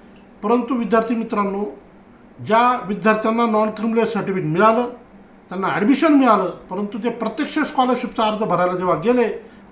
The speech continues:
ऑनलाईन पोर्टलवर महा डी बी टीच्या, तेव्हा त्यांना हे लक्षात आलं की आठ लाखापेक्षा जास्त उत्पन्न असेल तर स्कॉलरशिपचा फॉर्म सबमिट होत नाही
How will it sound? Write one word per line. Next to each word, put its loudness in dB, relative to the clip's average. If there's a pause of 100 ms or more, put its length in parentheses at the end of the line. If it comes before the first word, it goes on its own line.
ऑनलाईन 0
पोर्टलवर 2
महा 0
डी -2
बी -6
टीच्या, -6 (640)
तेव्हा 0
त्यांना -2
हे 0
लक्षात -4
आलं -4
की -6
आठ 2
लाखापेक्षा -2
जास्त -2
उत्पन्न -4
असेल -4 (500)
तर -6
स्कॉलरशिपचा -4
फॉर्म -2
सबमिट -6
होत -6
नाही -4